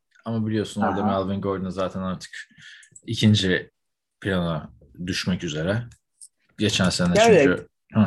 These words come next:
Speaker 1: dinliyorum.
Speaker 2: geçen sene tam paylaştılar. Aynı sayıda toplaştılar. Neredeyse yani çok yakın, e, dokuz yüz yard koştular ama ya birisi kariyerinin inişinde, birisi
Speaker 1: Hmm.
Speaker 2: çıkışında. Javonte
Speaker 1: Javonte
Speaker 2: Williams olması
Speaker 1: Williams.
Speaker 2: bekleniyor.
Speaker 1: Yani daha etkiliydi.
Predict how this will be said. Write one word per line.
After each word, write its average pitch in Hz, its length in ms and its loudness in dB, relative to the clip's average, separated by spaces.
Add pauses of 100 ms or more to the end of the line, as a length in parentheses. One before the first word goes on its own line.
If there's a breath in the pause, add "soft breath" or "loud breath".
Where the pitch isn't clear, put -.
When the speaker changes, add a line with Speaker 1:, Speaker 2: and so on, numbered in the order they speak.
(720)
Speaker 1:
dinliyorum. 175 240 2
Speaker 2:
geçen 220 200 4
sene 220 220 4
tam 226 260 2
paylaştılar. 131 640 -2
Aynı 175 260 0
sayıda 127 300 -2
toplaştılar. 147 640 0
Neredeyse 147 640 4
yani 117 180 -12
çok 160 200 -2
yakın, 151 380 -4
e, 120 260 -8
dokuz 135 260 2
yüz 123 160 2
yard 123 200 4 (920)
koştular 151 420 2
ama 185 240 2 (240 loud breath)
ya 135 120 -2
birisi 156 280 2
kariyerinin 151 580 -4
inişinde, 151 400 -4
birisi 120 200 2
Speaker 1:
Hmm. 107 60 -2
Speaker 2:
çıkışında. 127 520 -4
Javonte 135 220 2
Speaker 1:
Javonte 117 440 6
Speaker 2:
Williams 113 200 6
olması 107 240 2
Speaker 1:
Williams. - 220 -4
Speaker 2:
bekleniyor. - 280 -14 (640 loud breath)
Speaker 1:
Yani 98 480 -2 (420)
daha 156 260 6
etkiliydi. 120 680 0